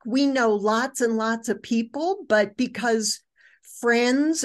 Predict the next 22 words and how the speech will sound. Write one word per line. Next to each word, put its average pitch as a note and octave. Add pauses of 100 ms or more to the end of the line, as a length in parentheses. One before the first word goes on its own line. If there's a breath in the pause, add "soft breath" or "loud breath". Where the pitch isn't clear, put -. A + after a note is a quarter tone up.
(120)
are G#3+
so, G3+
y-, A3+
you A#3
know, F#3
you're, G3
you G3
show A3+
your A#3
vulnerability G3
to A3
your F#3+
friends. E3+
And F#3+
so F3+ (400 loud breath)
we're, G#3
we G#3+
are C#4+
choosy E3+
about E3+
our E3+
friendships. A3+